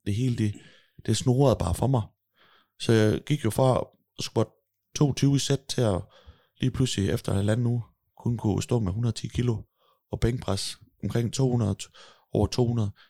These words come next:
til at max skulle ligge med hundrede tyve kilo. Altså, og jeg vidste bare ikke, hvad der skete. Altså,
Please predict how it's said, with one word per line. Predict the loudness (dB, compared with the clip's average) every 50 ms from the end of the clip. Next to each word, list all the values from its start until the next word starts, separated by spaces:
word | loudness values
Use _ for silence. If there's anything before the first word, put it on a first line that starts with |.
| _ _ _ _ _ -4
til | 0 0
at | 0 0 0
max | 0 -2 -4 -4
skulle | -4 -4 -4
ligge | -4 -2 -2
med | -4 -2
hundrede | -2 -2 -2
tyve | -2 -4 -6 -6
kilo. | -6 -6 -4 -4 -6 -6 -10 -18 _ _ _ _ _ _ _ _ _ _ _ _ _ -6
Altså, | -4 -4 -4 -4 -8 -10 -12 _ _ _ _ _ _ _ _ _ _ _ _ _ _ _ _ _ -20 -20 _ -6
og | -2 0 2
jeg | 2 2
vidste | 0 -2 -4 -2
bare | -2 0 0 0
ikke, | 0 0
hvad | -2 -2
der | -2
skete. | -2 -4 -2 -4 -4 -4 -6 -10 -16 _ _ _ -10
Altså, | -8 -6 -6 -6